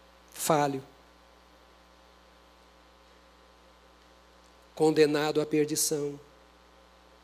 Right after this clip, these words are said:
E preciso de ti." Aí o seu negócio é essa aliança com a pessoa de Jesus.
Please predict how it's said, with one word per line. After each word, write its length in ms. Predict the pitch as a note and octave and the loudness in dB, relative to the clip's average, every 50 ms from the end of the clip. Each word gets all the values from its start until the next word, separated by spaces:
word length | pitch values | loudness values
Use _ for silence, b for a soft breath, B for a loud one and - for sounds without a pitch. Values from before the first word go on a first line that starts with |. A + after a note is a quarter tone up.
| - - - - - - - - - - - - - - - - - - - - - - - - | -20 -20 -20 -20 -20 -20 -20 -20 -20 -20 -20 -20 -20 -20 -20 -20 -20 -20 -20 -20 -20 -20 -20 -20
E 60 | - | -18
preciso 500 | - - D3 C#3 - - D3+ C#3+ C3 C#3+ | -10 -8 -6 -4 -2 -2 -4 -4 -6 -8
de 100 | D3+ F3 | -10 -8
ti." 240 | E3 - E3 D#3+ D3+ - - - - - - - - - - - - - - - - - - - - - - - - - - - - - - - - - - - - - - - - - - - - - - - - - - - - - - - - - - - | -8 -8 -8 -8 -10 -12 -18 -20 -20 -20 -20 -20 -20 -20 -20 -20 -20 -20 -20 -20 -20 -20 -20 -20 -20 -20 -20 -20 -20 -20 -20 -20 -20 -20 -20 -20 -20 -20 -20 -20 -20 -20 -20 -20 -20 -20 -20 -20 -20 -20 -20 -20 -20 -20 -20 -20 -20 -20 -20 -20 -20 -20 -12 -10
Aí 200 | - E3+ F#3+ G3+ | -6 -4 -2 -2
o 60 | E3+ | 0
seu 160 | - - F#3+ | 0 0 0
negócio 420 | F3 F3 D3 D#3+ E3+ E3 D#3+ - F3 | -2 -2 0 0 0 0 0 -2 -2
é 40 | |
essa 220 | D#3+ - - F3 - - | 0 0 0 -2 -2 -2
aliança 840 | F3 E3+ E3+ F3 E3+ F3 F#3 F#3+ F#3 E3 - - - - - C3 | -2 0 4 6 6 6 8 6 4 4 2 0 -2 -2 -2 -4
com 280 | - - - D#3 C#3 C#3+ | -6 0 0 0 0 0
a 60 | C#3 | -2
pessoa 640 | - - D3 C3 - - - - D#3 D3 C3+ B2 A#2+ | -4 -6 -6 -4 -2 -2 -2 0 0 0 0 0 -2
de 140 | A2+ A#2+ A2+ | -4 -6 -8
Jesus. 680 | G#2+ A#2+ A2 A2 A#2+ A#2 - - - - - - - | -8 -8 -8 -8 -8 -10 -12 -14 -16 -16 -16 -18 -20